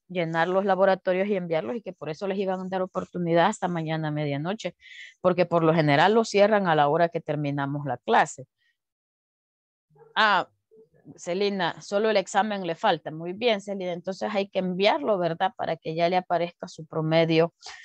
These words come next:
completo. Bueno, resolvamos este entonces.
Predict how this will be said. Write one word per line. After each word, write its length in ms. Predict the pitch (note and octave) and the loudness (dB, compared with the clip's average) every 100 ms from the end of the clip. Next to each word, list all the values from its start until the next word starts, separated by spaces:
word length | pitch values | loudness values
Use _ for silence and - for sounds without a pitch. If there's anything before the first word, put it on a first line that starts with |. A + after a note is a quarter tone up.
| - - - | -20 -18 -2
completo. 680 | D#3 D#3+ - F3 D#3+ - C#3+ | -2 -2 0 4 4 4 2
Bueno, 280 | F#3+ E3 | 4 4
resolvamos 680 | E3 D#3+ F3 F3 G3+ A3+ A3+ | 0 -2 -4 0 0 2 0
este 320 | A#3+ A#3+ - G#3 | 0 -2 -4 -6
entonces. 840 | A3 - B3 D4+ D#4 E4 E4 | -6 -2 0 0 -4 -6 -8